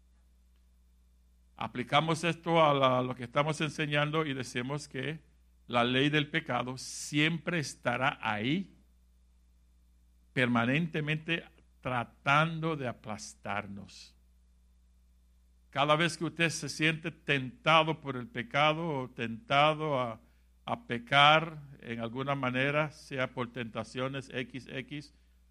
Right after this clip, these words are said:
o por, por, por situación X X que le causa per-, eh,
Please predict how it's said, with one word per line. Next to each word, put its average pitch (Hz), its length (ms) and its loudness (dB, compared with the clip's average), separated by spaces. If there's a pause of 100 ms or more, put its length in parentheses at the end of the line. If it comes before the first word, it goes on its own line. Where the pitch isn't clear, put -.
(220)
o 117 280 2
por, 117 320 -2
por, 110 460 -8
por 113 320 -2
situación 135 640 -2
X 139 320 -4
X 151 420 -8 (720)
que 123 120 -2
le 120 120 -4
causa 135 420 0
per-, 131 300 0
eh, 117 160 2